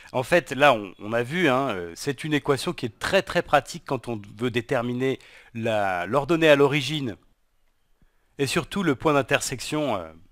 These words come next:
ce point d'inter-, ce point-là, hein, huit, zéro, qui est le point d'intersection avec l'axe des abscisses, hein. Alors autant avec l'équation réduite,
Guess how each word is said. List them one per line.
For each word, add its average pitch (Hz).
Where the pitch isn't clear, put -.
ce -
point 120
d'inter-, 107
ce -
point-là, 117
hein, 98
huit, 110
zéro, 120
qui 175
est 113
le 104
point 160
d'intersection 139
avec 110
l'axe 123
des 98
abscisses, -
hein. 113
Alors 110
autant 190
avec 160
l'équation 147
réduite, 147